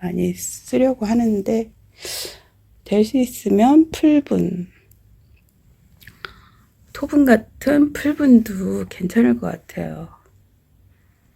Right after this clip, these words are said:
그런 걸로 한번 더 다시, 어, 한번 사용을 해보려고 합니다.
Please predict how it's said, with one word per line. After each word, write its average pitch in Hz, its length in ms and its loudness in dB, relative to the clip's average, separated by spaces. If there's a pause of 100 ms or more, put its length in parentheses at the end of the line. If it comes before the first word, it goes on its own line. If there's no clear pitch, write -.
(460)
그런 190 320 -2
걸로 170 280 -2
한번 170 440 -4 (2250)
더 175 580 -8
다시, - 320 -8 (160)
어, 156 240 -2 (960)
한번 185 400 0
사용을 214 680 -2 (1600)
해보려고 208 720 -8
합니다. 208 760 -4